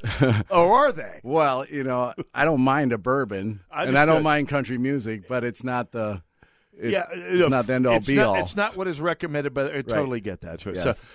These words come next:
Speaker 2: so we know a little bit about you, and we'll, we'll
Speaker 1: Right.
Speaker 2: talk more about you and where you come from
Speaker 1: Sure.
Speaker 2: and what you bring to the office. But
Speaker 1: Yeah.
Speaker 2: a, a key part of running for office is especially in as grassrootsy a district as thirty A, that
Speaker 1: Right.
Speaker 2: part of the metro,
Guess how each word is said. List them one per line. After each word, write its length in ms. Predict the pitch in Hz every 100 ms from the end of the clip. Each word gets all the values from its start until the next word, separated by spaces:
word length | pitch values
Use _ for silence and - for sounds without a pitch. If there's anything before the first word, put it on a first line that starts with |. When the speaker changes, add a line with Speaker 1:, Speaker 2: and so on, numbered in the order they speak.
| -
Speaker 2:
so 360 | - 214 214 196 220
we 120 | 190
know 140 | 262
a 40 | 285
little 180 | 233 190
bit 120 | 156
about 300 | 123 113 113
you, 300 | 107 95 104
and 100 | 107
we'll, 160 | 143 139
we'll 100 | 120
Speaker 1:
Right. 80 | 107
Speaker 2:
talk 160 | 185 139
more 160 | 131
about 300 | 104 107 107
you 240 | 107 113 101
and 100 | 98
where 140 | 98
you 100 | 98
come 220 | - 101
from 100 | -
Speaker 1:
Sure. 100 | -
Speaker 2:
and 80 | 101
what 120 | 113 120
you 80 |
bring 160 | 101 110
to 80 | 98
the 100 | 101
office. 360 | 101 - 101
But 180 | - 110
Speaker 1:
Yeah. 380 | 76 113 92 -
Speaker 2:
a, 40 | -
a 20 |
key 260 | - 190
part 340 | 143 - 127 117
of 160 | 110 85
running 260 | 113 107
for 180 | 95 101
office 320 | 92 90 87
is 120 | 104 101
especially 640 | - 156 147 - 101 85 - - - _ -
in 160 | 120
as 260 | 113 101 - - - _ -
grassrootsy 760 | 117 107 - 120 113 - 110
a 40 | 95
district 440 | 110 - 90 -
as 140 | 82
thirty 260 | - 90 98 -
A, 180 | 87 78
that 160 | 85
Speaker 1:
Right. 140 | 87 90
Speaker 2:
part 120 | 95
of 20 |
the 60 | 90
metro, 400 | 101 95 90